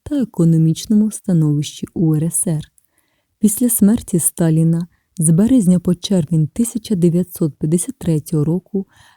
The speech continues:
Радянським Союзом колективно керували поплічники Сталіна. Але уже незабаром Берію звинуватили у державній зраді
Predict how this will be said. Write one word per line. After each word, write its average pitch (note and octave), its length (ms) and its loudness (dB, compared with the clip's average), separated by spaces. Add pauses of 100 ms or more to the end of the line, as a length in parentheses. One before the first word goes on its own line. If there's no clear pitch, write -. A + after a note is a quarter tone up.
Радянським G3 600 2
Союзом F3+ 600 0
колективно B3+ 720 2
керували F3 720 0
поплічники E3+ 840 -4
Сталіна. D#3 720 -2 (560)
Але F3 220 4
уже E3+ 280 4
незабаром F3 680 0 (360)
Берію G3 440 4
звинуватили G3+ 840 2
у A3+ 100 2
державній D#3+ 680 0
зраді E3 580 -4